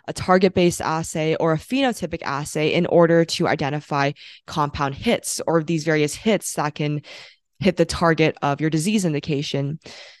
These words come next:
In addition, it's great in this phase to get an early sense of structure activity relationship, meaning,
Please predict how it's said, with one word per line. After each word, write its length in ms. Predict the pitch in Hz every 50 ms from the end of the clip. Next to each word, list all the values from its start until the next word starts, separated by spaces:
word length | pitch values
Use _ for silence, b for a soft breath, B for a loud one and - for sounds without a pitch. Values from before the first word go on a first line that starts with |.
| B B B _ _ _ -
In 100 | - 269
addition, 500 | 285 262 285 277 - - 285 277 269 269 - -
it's 160 | 202 - -
great 320 | - 196 190 190 180 -
in 120 | 185 185 180
this 200 | 175 170 - -
phase 300 | - 165 160 165 160 -
to 80 | 175
get 100 | 175 160
an 80 | 160 - -
early 260 | 180 185 180 180 180
sense 460 | 170 - - 151 147 185 190 - -
of 100 | - 160
structure 540 | - - - - 165 156 - - - 175 165 - -
activity 560 | 135 147 - - - 175 151 143 147 160 151
relationship, 800 | 147 139 127 147 147 151 - - 143 139 - 147 135 - _ B B B B B B B
meaning, 380 | 175 180 185 175 170 170 160 165